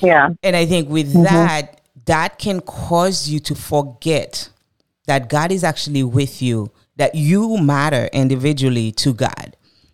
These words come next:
Speaker 2: And so, and so I think I was thinking, I've been thinking throughout the week, and I think one of the verses, not the verses,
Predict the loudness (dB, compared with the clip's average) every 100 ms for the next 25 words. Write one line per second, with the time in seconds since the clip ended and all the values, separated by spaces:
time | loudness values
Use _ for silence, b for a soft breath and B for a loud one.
0 | _ 2 2 2 2 4 4 2 0 -6
1 | _ _ _ _ _ _ _ _ _ -2
2 | 0 2 2 -2 -4 -4 -8 -20 _ _
3 | _ _ 0 2 2 -2 -4 -4 -2 -4
4 | -2 -4 -4 -4 -4 -4 -4 -2 -4 -4
5 | -6 -10 -10 -8 -8 -8 -6 -6 -6 -8
6 | _ _ _ _ _ _ _ 2 2 2
7 | 0 2 2 2 0 0 0 -4 -12 -16
8 | _ _ -2 0 0 0 0 0 -4 -6